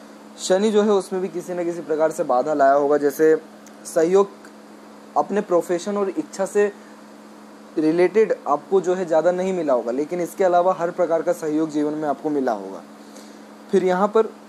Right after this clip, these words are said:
लाइफ लाइन से भी सीधी खड़ी रेखा जा रही है, तो ये सेल्फ मेड luck line है, जिसके कारण व्यक्ति अपना भाग्य खुद के द्वारा लिखता है, अपनी मेहनत कर्म के द्वारा आगे बढ़ता है, और जो जीवन में चाहते हैं वो हर मुकाम हासिल कर पाते हैं। थोड़ा negativity line,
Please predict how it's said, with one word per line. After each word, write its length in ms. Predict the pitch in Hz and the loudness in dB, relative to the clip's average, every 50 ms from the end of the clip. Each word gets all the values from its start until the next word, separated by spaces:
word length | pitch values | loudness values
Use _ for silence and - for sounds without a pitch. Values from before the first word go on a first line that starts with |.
| - - - - - - - - - - - - | -20 -20 -20 -20 -20 -20 -20 -20 -20 -18 -8 0
लाइफ 240 | 147 147 165 180 170 | 2 2 2 2 2
लाइन 160 | 185 190 190 | 0 -2 0
से 120 | 190 202 | 0 0
भी 120 | 185 185 196 | 0 0 -2
सीधी 260 | - - 180 160 185 | -4 -6 -2 -2 -2
खड़ी 220 | 180 190 180 180 | -2 2 2 2
रेखा 260 | 170 175 170 170 185 170 - - - - - - - - - - - - 135 | 2 2 0 0 -2 -4 -4 -6 -20 -20 -20 -20 -20 -20 -20 -20 -14 -4 2
जा 140 | 143 143 160 | 4 4 6
रही 160 | 170 175 170 | 6 4 2
है, 120 | 175 175 175 | 2 0 -2
तो 120 | - 175 | 0 0
ये 80 | 175 175 | 0 0
सेल्फ 360 | 170 - 170 156 160 156 - | 0 -2 -4 -4 -4 -4 -4
मेड 180 | 185 185 165 | -6 -4 0
luck 200 | 170 180 175 - | 0 0 0 0
line 160 | 175 175 175 175 | -2 -4 -4 -4
है, 160 | 180 185 185 | -6 -8 -6
जिसके 280 | 151 151 - - 160 | -8 -8 -6 -6 -6
कारण 240 | 147 165 160 160 160 | -2 -2 -2 -2 0
व्यक्ति 280 | 151 151 147 - - 165 | 0 0 0 0 -2 -2
अपना 180 | 147 156 160 | 0 0 -2
भाग्य 420 | 143 - 127 127 139 139 147 147 143 - - - - - - - | -2 0 0 0 0 2 2 0 0 -2 -12 -20 -20 -20 -18 -10
खुद 200 | - - 156 165 | -6 -4 -2 -2
के 140 | 160 - 202 | 2 0 2
द्वारा 240 | 175 196 196 185 196 | 4 4 4 4 4
लिखता 340 | 190 180 - 160 - 190 | 2 0 -2 0 0 2
है, 100 | 185 196 | 4 4
अपनी 220 | 185 170 - 165 170 | 2 0 0 -2 -4
मेहनत 380 | 160 156 147 156 165 170 165 | -4 -2 -2 0 -2 -2 -2
कर्म 260 | - - 156 160 165 160 | 0 0 0 0 0 -2
के 120 | 160 170 | -4 -2
द्वारा 240 | 165 170 165 170 165 | 0 2 2 4 2
आगे 180 | 156 151 160 | 2 2 0
बढ़ता 280 | 156 156 147 - - 151 | -2 -2 -4 -4 -6 -6
है, 140 | 151 156 156 - - - - - - - - - | -8 -8 -10 -16 -18 -20 -20 -20 -20 -18 -10 -8
और 100 | 135 139 | -8 -6
जो 180 | 139 160 170 170 | -2 0 0 0
जीवन 280 | 156 165 165 170 170 | 0 0 -2 0 0
में 120 | 170 175 170 | -2 -2 -2
चाहते 320 | - 165 147 147 151 175 | -2 -2 -2 -2 -2 -2
हैं 80 | 175 170 | -4 -2
वो 140 | 160 160 | -2 -2
हर 160 | 156 143 143 156 | -2 -2 -4 -4
मुकाम 360 | 156 151 131 139 143 147 143 | -4 -6 -4 -2 -2 -2 -2
हासिल 280 | 127 120 113 - 135 | -8 -12 -10 -10 -10
कर 160 | 131 - 113 110 | -8 -6 -8 -8
पाते 280 | 107 101 98 - 104 | -8 -12 -12 -12 -16
हैं। 120 | 95 - - - - - - - - - - - - - - | -16 -16 -18 -20 -20 -20 -20 -20 -20 -20 -20 -20 -14 -4 0
थोड़ा 140 | 170 170 180 | 2 2 2
negativity 560 | 180 180 180 185 180 185 208 214 208 185 214 | 2 2 2 2 2 2 0 0 2 0 0
line, 320 | 202 190 196 202 202 196 | 2 2 0 0 -2 -4